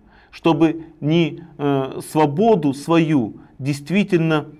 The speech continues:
м, использовать на миссионерство, чтобы никаким, э, малейшим движением своего тела, своего сердца, своего ума, своего духа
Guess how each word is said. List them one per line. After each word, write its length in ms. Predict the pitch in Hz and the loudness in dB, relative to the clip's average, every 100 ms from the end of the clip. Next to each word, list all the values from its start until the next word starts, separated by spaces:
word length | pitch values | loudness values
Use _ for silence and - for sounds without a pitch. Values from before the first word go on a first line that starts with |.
| - | -12
м, 240 | 139 135 - | -6 -6 -4
использовать 800 | 151 - - 185 156 147 151 160 | -6 -4 4 4 4 2 -2 -2
на 80 | 151 | -4
миссионерство, 760 | 151 143 160 160 180 180 180 | -4 -4 -2 0 0 -2 -4
чтобы 360 | 127 147 139 156 | -4 0 2 2
никаким, 960 | 185 185 202 196 - 220 220 143 - - - _ - | 2 2 0 -2 -2 2 4 2 -2 -10 -20 _ -6
э, 60 | |
малейшим 840 | 131 123 127 170 190 208 170 139 131 | -2 0 2 2 2 0 0 -4 -2
движением 580 | 139 147 143 190 165 143 | 0 2 4 4 2 -4
своего 340 | 143 151 143 | -4 -2 -2
тела, 520 | 143 175 196 151 117 - - _ | -2 2 2 2 -4 -8 -20 _
своего 380 | - 151 165 160 | -2 4 4 4
сердца, 580 | - 175 190 156 - 107 | 0 2 2 2 -6 -18
своего 500 | - 135 151 151 156 | -2 2 2 2 0
ума, 380 | 151 175 131 - - _ | 0 0 -2 -6 -20 _
своего 440 | - 135 160 160 156 | -8 2 4 4 2
духа 580 | 110 196 220 113 131 | 0 0 0 0 -4